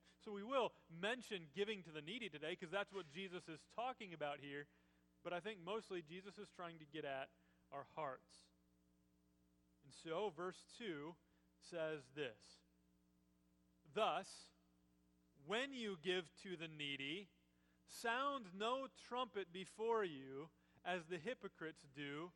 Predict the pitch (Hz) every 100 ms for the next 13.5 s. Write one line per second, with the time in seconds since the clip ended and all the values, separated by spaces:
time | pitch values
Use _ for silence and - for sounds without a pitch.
0 | - - - 196 202 214 - 240 208 165
1 | 147 139 139 147 147 - - - - _
2 | 170 175 185 185 175 170 170 - - _
3 | - 156 160 - - 165 135 - - -
4 | - _ _ - _ _ _ _ 185 202
5 | 202 156 240 277 226 226 170 185 240 226
6 | 220 196 175 175 220 247 240 202 175 160
7 | 196 202 233 - - - 247 262 294 285
8 | 226 156 143 214 254 208 196 180 175 170
9 | 139 160 139 101 - _ _ _ _ _
10 | - 156 240 285 311 277 254 285 262 -
11 | 233 247 226 208 175 196 233 262 214 -
12 | 156 139 165 - - - - 233 - 285
13 | 277 233 233 226 208